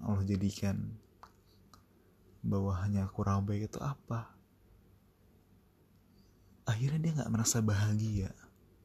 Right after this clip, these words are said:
Allah beri dia wanita cantik,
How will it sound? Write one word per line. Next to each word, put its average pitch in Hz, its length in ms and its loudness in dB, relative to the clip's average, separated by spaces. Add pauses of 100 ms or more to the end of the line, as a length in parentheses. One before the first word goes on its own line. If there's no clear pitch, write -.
(1040)
Allah 113 560 2
beri 107 560 4
dia 107 400 2
wanita 110 560 0 (160)
cantik, 151 560 -2